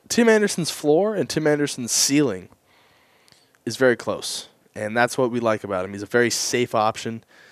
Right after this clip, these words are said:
And especially if he comes back down to earth. I mean, look, he hit three thirty-five after going two forty the year before.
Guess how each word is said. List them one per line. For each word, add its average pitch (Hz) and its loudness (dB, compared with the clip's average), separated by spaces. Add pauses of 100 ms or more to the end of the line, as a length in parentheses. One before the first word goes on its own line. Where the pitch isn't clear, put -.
(380)
And 110 -8
especially 170 0
if 101 -10
he 117 -4
comes 170 0
back 147 0
down 135 0
to 110 -8
earth. - -10 (1000)
I 131 -4
mean, 170 0
look, 202 2
he 202 2
hit 214 2
three 233 4
thirty-five 175 2
after 131 -2
going 139 0
two - -2
forty 151 0
the 104 -6
year 113 -2
before. 95 -12